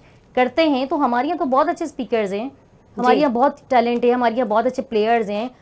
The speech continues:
Speaker 1: हमारे यहाँ बहुत अच्छे debaters हैं, हम उनको क्यों नहीं इतना highlight करते?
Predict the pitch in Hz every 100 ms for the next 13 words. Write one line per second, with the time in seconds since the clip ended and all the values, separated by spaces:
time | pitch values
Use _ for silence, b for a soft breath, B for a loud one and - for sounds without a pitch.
0 | b b 220 226 254 208 220 240 254 208
1 | 190 196 196 247 240 269 294 285 320 330
2 | 330 277 269 247 196 196 196 190 175 190